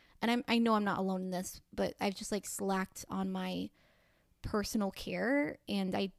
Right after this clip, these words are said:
just haven't been taking care of myself. So, you know, thank God I haven't gotten sick or anything, but gotta tighten up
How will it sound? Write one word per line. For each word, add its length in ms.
just 200
haven't 300
been 120
taking 260
care 160
of 80
myself. 480
So, 380
you 100
know, 140
thank 220
God 220
I 40
haven't 260
gotten 420
sick 340
or 40
anything, 380
but 300
gotta 420
tighten 340
up 200